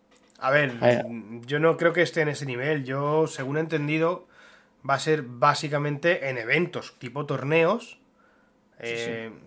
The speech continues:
Speaker 1: pondrán en, si se hace el torneo en Twitch o se hace el torneo en, en la web privada de, del, del Evo, por ejemplo, y se, se streamea por ahí, pues habrá un, un apartado donde puedas apostar.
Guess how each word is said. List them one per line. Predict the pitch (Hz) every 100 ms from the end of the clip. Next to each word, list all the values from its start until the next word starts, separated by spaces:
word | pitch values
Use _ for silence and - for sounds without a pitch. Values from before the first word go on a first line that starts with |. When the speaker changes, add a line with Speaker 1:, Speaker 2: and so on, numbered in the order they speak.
| 110
Speaker 1:
pondrán | - 120 120 135 143
en, | 139
si | - 123
se | -
hace | 143 151
el | 139
torneo | 147 135 139 139 135
en | 131
Twitch | 147 147 -
o | -
se | 123
hace | 123
el | 131
torneo | 127 127 131
en, | 127 131
en | 127 127
la | 123
web | 135 131
privada | 123 131 131 127
de, | 127 127
del, | 123 120
del | 123 123
Evo, | 131 110
por | 117
ejemplo, | 113 - 131 - 95 - - - - _
y | 123
se, | - 120 113 110 107
se | -
streamea | - 113 117 127
por | 123 123
ahí, | 135 139 - _ _ _
pues | _ -
habrá | 110 117
un, | 120 123
un | 123 123
apartado | 123 127 123 135 143
donde | 147 117
puedas | 110 120 107
apostar. | 107 - - 110 113